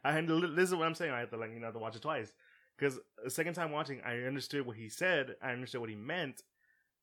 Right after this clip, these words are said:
which made it <laughs> all the more like, "Oh, oh, so this is the world we're, this is the town we're living in. This is the kinda," and there's a lot of detail in the, in it more than I noticed watching it the second time. Um,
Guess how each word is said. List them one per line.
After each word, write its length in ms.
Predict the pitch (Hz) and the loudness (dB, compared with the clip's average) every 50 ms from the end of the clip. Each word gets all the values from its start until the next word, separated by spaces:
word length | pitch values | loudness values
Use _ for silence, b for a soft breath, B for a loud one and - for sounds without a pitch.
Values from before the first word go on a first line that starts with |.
| _ _ _ _ _ _ _ _ _ _ _ _ _ _ _ | _ _ _ _ _ _ _ _ _ _ _ _ _ _ _
which 260 | 139 147 143 - 113 | -2 0 0 0 -2
made 260 | 123 135 143 147 156 | 0 4 4 4 6
it 200 | 147 151 147 - | 6 4 4 2
<laughs> 40 | - | -2
all 220 | - 123 - - - | -4 -4 -4 -4 0
the 160 | 156 160 151 | 2 2 4
more 260 | 160 160 139 143 139 | 4 4 4 4 4
like, 260 | 131 123 117 113 - B B B B B B B B B _ _ _ | 4 4 2 0 -2 B B B B B B B B B _ _ _
"Oh, 800 | - 143 156 160 170 175 170 165 156 143 127 123 117 110 110 107 - _ _ _ _ _ 120 | 2 2 4 6 6 6 6 6 6 4 4 2 0 -2 -2 -4 -8 _ _ _ _ _ 2
oh, 180 | 135 175 190 | 4 4 4
so 160 | 156 - 151 | 6 4 4
this 160 | 143 147 175 196 | 4 6 4 4
is 80 | 202 | 6
the 100 | 185 196 | 6 8
world 240 | 170 147 156 170 160 | 8 8 6 4 4
we're, 200 | 143 135 135 139 120 127 127 - | 4 4 4 4 2 0 -2 0
this 220 | 143 151 160 165 | 0 0 0 0
is 100 | 196 202 | -2 -2
the 80 | 180 170 | -2 -2
town 380 | - - - 156 147 143 135 | -4 -2 -2 0 0 0 0
we're 60 | 127 | 0
living 280 | 127 131 123 123 120 117 | 0 0 0 -2 -2 -4
in. 140 | 117 110 110 | -4 -4 -4
This 140 | 117 135 151 | -6 -8 -8
is 100 | 160 160 | -8 -8
the 80 | 156 | -8
kinda," 320 | 147 - 143 135 117 - - B B B | -4 -4 -4 -4 -4 -6 -10 B B B
and 80 | B B - | B B -4
there's 120 | 143 143 | -2 0
a 40 | 151 | 2
lot 160 | 160 180 262 | 2 2 2
of 80 | 262 180 | 2 2
detail 320 | 190 214 214 - 202 175 | 0 -2 0 0 0 2
in 160 | 160 151 147 135 | 2 0 0 0
the, 340 | 127 117 117 113 113 110 - - _ _ _ _ - | 0 0 0 0 -2 -2 -6 -12 _ _ _ _ -4
in 100 | 143 156 | -2 -2
it 100 | 147 127 | 0 -2
more 260 | 113 123 131 139 127 | -2 -2 -2 0 0
than 120 | 113 110 110 | 0 0 -2
I 60 | 107 | -2
noticed 300 | 107 117 120 120 113 113 | -2 -2 -2 -2 -4 -4
watching 260 | 110 110 113 113 113 | -4 -4 -2 -2 -6
it 60 | 107 | -8
the 60 | 101 98 | -8 -6
second 200 | 113 107 104 101 | -8 -8 -8 -8
time. 300 | - 110 107 110 104 101 - _ _ b b b b b b b b _ | -6 -6 -6 -6 -6 -10 -14 _ _ b b b b b b b b _
Um, 560 | - 117 113 110 107 107 104 101 101 101 98 | -4 -2 -2 0 -2 -2 -4 -6 -8 -10 -12